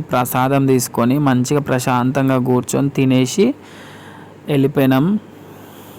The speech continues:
But చాలా మంచి వ్యూ ఉంది ఇక్కడ. వాటర్, కానీ వాటర్ మాత్రం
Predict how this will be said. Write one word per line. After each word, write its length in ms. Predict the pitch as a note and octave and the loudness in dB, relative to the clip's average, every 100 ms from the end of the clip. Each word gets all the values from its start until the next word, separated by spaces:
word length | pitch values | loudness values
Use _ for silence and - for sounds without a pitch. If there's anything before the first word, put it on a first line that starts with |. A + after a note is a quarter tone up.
| - - - C#3 | -20 -14 -6 -2
But 180 | C#3 D3+ - - - - | -2 -2 -10 -20 -8 -4
చాలా 460 | G#2+ F2 E2+ D#3+ E3 | 0 0 2 2 4
మంచి 300 | D3 C#3+ C#3 E3 | 4 2 2 0
వ్యూ 120 | D3 C#3+ | 4 4
ఉంది 140 | C#3+ C3+ | 2 0
ఇక్కడ. 200 | B2+ C3 C3+ F3+ D#3 | -2 -2 -2 -2 -2
వాటర్, 500 | C3 C3 C3 D3 C3 F3 A#3+ - - - - | 0 0 2 0 0 -2 -4 -12 -20 -20 -4
కానీ 180 | E3 G#3 G3 | 2 4 4
వాటర్ 340 | B2 B2 E3+ G#3 F3+ | 4 2 2 4 4
మాత్రం 320 | D#3+ G3 G3+ | 4 2 4